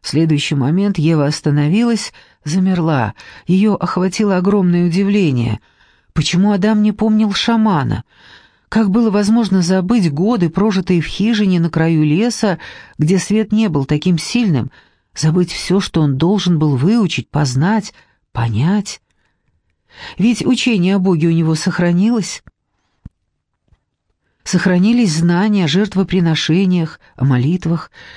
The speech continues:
да и практические знания, как делать горшки, плести стены хижины, делать столы и стулья. Но шаман — отец.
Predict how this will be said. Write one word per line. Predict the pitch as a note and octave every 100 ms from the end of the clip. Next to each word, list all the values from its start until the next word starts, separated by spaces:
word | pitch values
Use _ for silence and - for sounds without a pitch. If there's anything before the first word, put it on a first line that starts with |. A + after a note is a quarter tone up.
| - - -
да | F3
и | D#3+
практические | E3 F#3 C#4 B3+ D#3 - F#3+
знания, | F#3 A3+ A#3 C#3+ B2+ - - -
как | - G3+
делать | E3 E3 C#3
горшки, | C#3+ C#3+ C3+ - G#3 G#3 _ _ _
плести | - D#3+ - A3
стены | - E3+ D#3+ D3
хижины, | - G3 F#3+ F3+ F3 - - - -
делать | D3+ G3 F#3+
столы | - F3 G3+
и | G3+
стулья. | - - G#3+ G#3+ F3+ D#3 _ - _ _ _ C3
Но | D3+ D#3 - -
шаман — | - D3+ D3 C#3 F#3+ F#3+ D3
отец. | D#3 - - G#3+ G#3 D3+ - -